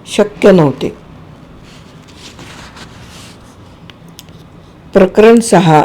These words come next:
राक्षसी बेत. झुंजारची मुलुखगिरी, बाबुराव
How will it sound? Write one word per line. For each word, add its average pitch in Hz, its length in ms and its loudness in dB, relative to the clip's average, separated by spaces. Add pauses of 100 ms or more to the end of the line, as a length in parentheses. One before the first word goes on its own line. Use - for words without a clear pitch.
(120)
राक्षसी 185 680 0
बेत. 165 360 0 (2250)
झुंजारची 196 600 2 (340)
मुलुखगिरी, 165 920 2 (1800)
बाबुराव 170 540 4